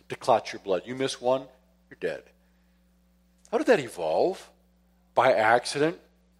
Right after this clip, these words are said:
Yesterday we talked about mutations driving evolution. Mutations are accidental copying errors. So you take all the complex information in D N A and you copy it, but when you do, you just, <laughs> oops,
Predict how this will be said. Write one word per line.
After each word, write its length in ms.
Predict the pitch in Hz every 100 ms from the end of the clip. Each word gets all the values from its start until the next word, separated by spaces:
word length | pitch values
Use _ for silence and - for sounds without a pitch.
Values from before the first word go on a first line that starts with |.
| _
Yesterday 340 | 110 - 131
we 80 | 127
talked 300 | 120 127 120
about 320 | 127 120 123 - - _ _ - 113
mutations 640 | 117 - 135 131 135 117
driving 500 | - 104 110 127 123
evolution. 460 | 127 120 131 - 127
Mutations 480 | 107 131 123 139
are 120 | 131 113
accidental 500 | 127 120 143 123 123
copying 400 | - 120 127 131
errors. 280 | 135 143 - - - -
So 140 | -
you 60 | 127
take 260 | 127 143
all 120 | 131 123
the 80 |
complex 520 | - 131 139 151 143 151
information 540 | 135 139 131 127 131
in 100 | 127
D 220 | 123 127
N 80 | 127
A 260 | 117 107 110 - -
and 120 | 110
you 80 | 113
copy 420 | - 170 156 117
it, 80 | 110
but 120 | 110
when 140 | 113
you 100 | 113
do, 160 | 110 139
you 180 | 131 117
just, 240 | 120 - -
<laughs> 500 | 139 - - - _
oops, 340 | 151 - -